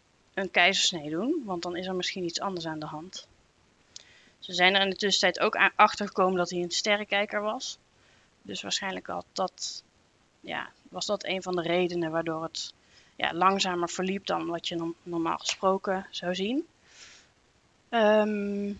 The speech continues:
ik was ook uitgeput en moe. Maar toen ze dat zeiden van, "We gaan over een uur nog een keer kijken en dan moet het gevorderd zijn", dacht ik, "Oké, nu ga ik ook alles op alles zetten."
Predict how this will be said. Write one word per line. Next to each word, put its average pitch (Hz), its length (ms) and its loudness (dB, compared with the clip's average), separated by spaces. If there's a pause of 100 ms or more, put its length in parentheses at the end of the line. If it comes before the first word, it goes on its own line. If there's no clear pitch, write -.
(460)
ik - 180 -6
was 208 180 2
ook - 100 -4
uitgeput - 800 6
en 202 220 4
moe. 285 300 6 (1800)
Maar 202 140 -2
toen 247 200 4
ze 240 80 0
dat 208 200 4
zeiden 240 400 10
van, 208 140 0
"We 196 160 -2
gaan 214 140 0
over 202 200 2
een - 100 -2
uur 220 100 2
nog 208 140 2
een - 60 -12
keer 202 120 -2
kijken 190 420 4
en 180 80 0
dan 185 100 0
moet 196 120 -4
het 196 140 -6
gevorderd 226 520 0
zijn", 240 380 4 (600)
dacht 196 280 2
ik, 208 100 -6
"Oké, 170 220 2
nu 190 220 -2
ga 214 140 -4
ik 190 100 -6
ook 196 120 -6
alles 226 260 4
op - 80 -10
alles 254 320 4
zetten." 226 440 4